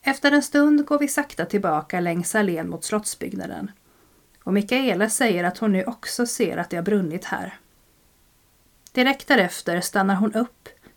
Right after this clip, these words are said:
viker sig framåt och håller sig för ryggen. Återigen kommer smärtan tillbaka i våra kroppar. Och helt plötsligt upplever Mikaela hur det kommer upp någon bakom henne och hugger henne med en kniv i ryggen.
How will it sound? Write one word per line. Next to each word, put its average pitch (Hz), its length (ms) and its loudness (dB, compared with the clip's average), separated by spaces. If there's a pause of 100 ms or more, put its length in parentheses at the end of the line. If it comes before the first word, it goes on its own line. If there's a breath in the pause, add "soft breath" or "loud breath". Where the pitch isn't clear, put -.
(140)
viker 208 360 4
sig 226 160 0
framåt 165 500 0
och 240 80 2
håller 185 280 0
sig 175 200 -2
för 208 140 -6
ryggen. 202 440 -4 (1040 loud breath)
Återigen 277 680 4
kommer 185 200 2
smärtan 185 440 0
tillbaka 185 400 0
i 180 40 -2
våra 170 220 0
kroppar. 196 560 -2 (440)
Och 208 120 0
helt 247 240 2
plötsligt 254 440 -2
upplever 185 360 -2
Mikaela 190 540 -2
hur 190 140 -4
det 196 80 -4
kommer 208 360 2
upp - 280 -10
någon 180 340 2
bakom 202 440 0
henne 180 340 -4 (280)
och 190 160 -2
hugger 175 340 0
henne 175 260 -4
med 175 120 -2
en 190 60 -2
kniv 190 380 -2
i 196 40 0
ryggen. 185 420 -6